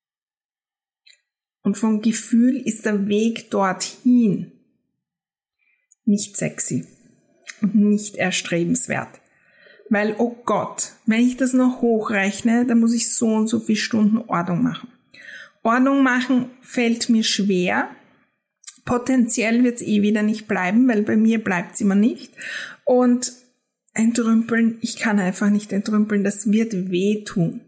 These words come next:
Das heißt, wir setzen uns ein Ziel, wo wir vorab schon, wenn wir wirklich hinfühlen, und ich, wir machen, äh, dann eine kurze Übung, wo wir das wirklich fühlen, wo wir hinfühlen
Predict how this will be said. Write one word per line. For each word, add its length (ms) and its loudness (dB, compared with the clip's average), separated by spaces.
Das 300 -2
heißt, 480 -2
wir 100 2
setzen 480 0
uns 140 2
ein 220 2
Ziel, 560 2
wo 180 0
wir 140 0
vorab 840 -2
schon, 640 0
wenn 280 2
wir 280 0
wirklich 600 -2
hinfühlen, 640 0
und 120 2
ich, 240 0
wir 120 2
machen, 460 2
äh, 260 0
dann 180 2
eine 240 0
kurze 420 -4
Übung, 520 0
wo 220 2
wir 100 4
das 300 0
wirklich 400 2
fühlen, 360 2
wo 160 2
wir 120 2
hinfühlen 1040 2